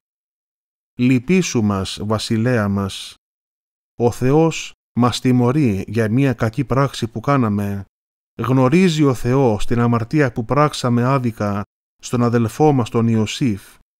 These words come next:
και τώρα μας τιμωρεί. Για την ανομία μας αυτή δοκιμαζόμαστε».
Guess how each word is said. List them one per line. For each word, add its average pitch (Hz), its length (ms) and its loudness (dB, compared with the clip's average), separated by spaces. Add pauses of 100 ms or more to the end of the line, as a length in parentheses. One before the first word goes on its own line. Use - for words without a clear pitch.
(120)
και 113 160 0
τώρα 156 480 2
μας 117 240 -2
τιμωρεί. 113 680 0 (640)
Για 123 240 0
την 123 140 0
ανομία 131 520 4
μας 120 200 -2
αυτή 180 560 -2
δοκιμαζόμαστε». 113 1200 -2